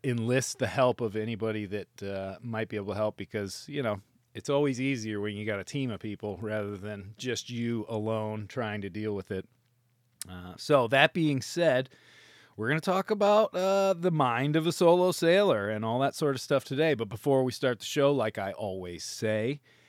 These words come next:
if you wanna support the show and keep the podcast going, consider becoming one of the Patreon family. Uh,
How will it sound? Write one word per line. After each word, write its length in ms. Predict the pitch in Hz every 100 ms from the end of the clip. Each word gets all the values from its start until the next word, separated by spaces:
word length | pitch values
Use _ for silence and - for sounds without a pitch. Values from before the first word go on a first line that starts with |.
| _
if 160 | 110 104
you 120 | 113
wanna 160 | 107 101
support 480 | - - 131 135 135
the 40 |
show 500 | - 143 131 131 135
and 500 | 120 107 104 104 104
keep 200 | 101 151
the 80 | -
podcast 680 | 143 127 127 139 127 117 -
going, 520 | 143 139 143 143 147 _ _ _ _ _ _ _ _
consider 600 | - 135 - 208 190 120
becoming 600 | 107 123 - 160 143 113
one 220 | 120 127 131
of 100 | 104
the 100 | 110
Patreon 640 | 147 143 - 127 123 117
family. 640 | - 135 131 143 160 175
Uh, 60 | -